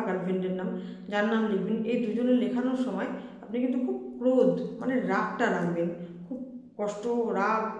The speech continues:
জেদ, এই জিনিসগুলো অ্যাপ্লাই করবেন। লেখা হয়ে গেল, কিছুটা সিঁদুর আপনি, ঠাকুরের যে সিঁদুর দেওয়া হয়, ঘরের সিঁদুর দেবেন না, but আপনার পড়ার সিঁদুর কিন্তু দেবেন না। কিছুটা ঠাকুরের স্থানে যে সিঁদুর থাকে,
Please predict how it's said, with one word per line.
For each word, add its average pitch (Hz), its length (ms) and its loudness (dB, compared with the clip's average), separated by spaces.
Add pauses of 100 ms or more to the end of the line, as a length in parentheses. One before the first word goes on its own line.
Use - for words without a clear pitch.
(320)
জেদ, 214 300 4 (260)
এই 220 120 2
জিনিসগুলো 233 440 2
অ্যাপ্লাই 180 340 0
করবেন। 175 260 0 (520)
লেখা 247 280 4
হয়ে 285 240 4
গেল, 285 160 4 (560)
কিছুটা 285 320 0
সিঁদুর 294 400 2
আপনি, 254 260 2 (760)
ঠাকুরের 240 340 4
যে 247 120 2
সিঁদুর 233 280 2
দেওয়া 196 240 2
হয়, 285 180 0 (100)
ঘরের 233 160 0
সিঁদুর 247 300 -2
দেবেন 214 300 0
না, 247 100 0 (240)
but - 100 -6
আপনার 247 260 0
পড়ার 220 180 0
সিঁদুর 247 280 -2
কিন্তু 262 220 2
দেবেন 175 240 2
না। 175 140 4 (420)
কিছুটা 277 260 -4 (180)
ঠাকুরের 247 280 2 (200)
স্থানে 233 380 -4
যে 233 120 2
সিঁদুর 233 360 -2
থাকে, 208 260 -4